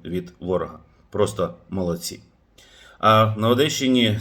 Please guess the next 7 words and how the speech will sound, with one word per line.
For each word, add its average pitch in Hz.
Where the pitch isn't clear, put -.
триває 110
планомірна 104
робота 101
за 95
умовами 98
військового 92
стану. 87